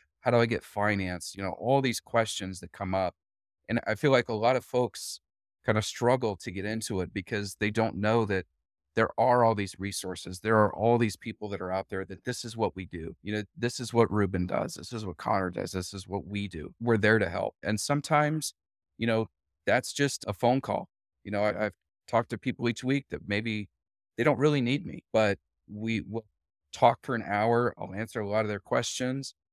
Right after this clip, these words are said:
And, you know, sometimes I get a call back and it's nine months later and says, "You might not even remember me, but we talked, like, sometime last year. I finally got land. We're closing on the property in ninety days and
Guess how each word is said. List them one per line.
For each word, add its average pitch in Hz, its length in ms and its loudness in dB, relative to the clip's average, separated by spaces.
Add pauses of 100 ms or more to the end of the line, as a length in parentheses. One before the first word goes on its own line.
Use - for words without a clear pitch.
(360)
And, 104 580 0 (200)
you 107 120 -6
know, 101 240 -2 (260)
sometimes 135 600 2
I 107 100 0
get 117 120 0
a 117 60 2
call 131 200 2
back 131 340 4
and 101 100 -2
it's - 240 -8 (100)
nine 110 380 0
months 120 240 -4
later 107 320 -2
and 92 120 -8
says, 110 240 -10
"You 127 80 0
might 135 140 4
not 131 140 2
even 123 160 -2
remember 110 340 0
me, 95 240 -4
but 80 100 -6
we 101 140 0
talked, - 400 -6
like, 101 260 -2 (280)
sometime 135 420 2
last 107 420 0
year. 110 300 2 (760)
I 127 60 4
finally 135 360 2
got 110 200 2
land. 104 500 -2
We're 104 140 -6
closing 123 380 0
on 110 80 -2
the 101 80 -4
property 104 420 -4
in 95 100 -4
ninety 95 280 -4
days 95 400 0
and 92 160 -8